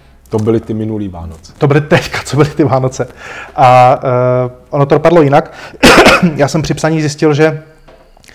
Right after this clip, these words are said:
Speaker 2: vlastně nechci úplně psát knížku, která je kniha, která se čte. Eh,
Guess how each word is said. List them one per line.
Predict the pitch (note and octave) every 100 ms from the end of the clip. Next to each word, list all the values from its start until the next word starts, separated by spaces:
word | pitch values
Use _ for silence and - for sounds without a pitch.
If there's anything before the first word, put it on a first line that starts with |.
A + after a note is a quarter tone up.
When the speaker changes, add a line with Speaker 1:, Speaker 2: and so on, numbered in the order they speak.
| - -
Speaker 2:
vlastně | C#3 - E3+
nechci | D3 - -
úplně | D3+ D#3 C#3+
psát | D3 D3 C#3 C#3 - _ _
knížku, | - - C#3 B2 -
která | - C3 B2 B2 B2 C3+ C#3+ _ -
je | C3+ C3+
kniha, | C3 A#2+ G#2+ G#2+
která | - C3+ C3+
se | C3
čte. | - B2 A2+ - _ _ _ _ - - - - -
Eh, | B2+ B2+ B2+ B2+